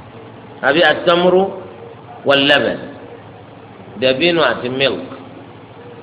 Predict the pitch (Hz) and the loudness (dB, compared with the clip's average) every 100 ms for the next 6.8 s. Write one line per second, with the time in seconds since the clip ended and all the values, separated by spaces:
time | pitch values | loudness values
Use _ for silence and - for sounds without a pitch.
0 | - - - - - - - - - - | -20 -20 -20 -20 -20 -20 -20 -20 -20 -20
1 | - - 107 135 135 180 160 127 117 110 | -20 -10 0 2 4 4 4 2 0 -2
2 | 98 90 - - - - - - - - | -2 -6 -14 -18 -18 -20 -20 -20 -20 -20
3 | - - - - - - - - - - | -20 -20 -20 -20 -20 -20 -20 -20 -20 -20
4 | - - 143 151 160 147 139 127 - - | -18 -4 4 6 6 6 6 2 -2 -10
5 | - 127 165 185 - 147 139 135 147 131 | -6 2 4 4 4 2 0 2 2 2
6 | 139 - - 135 135 143 160 165 | 0 -4 -4 2 4 4 4 0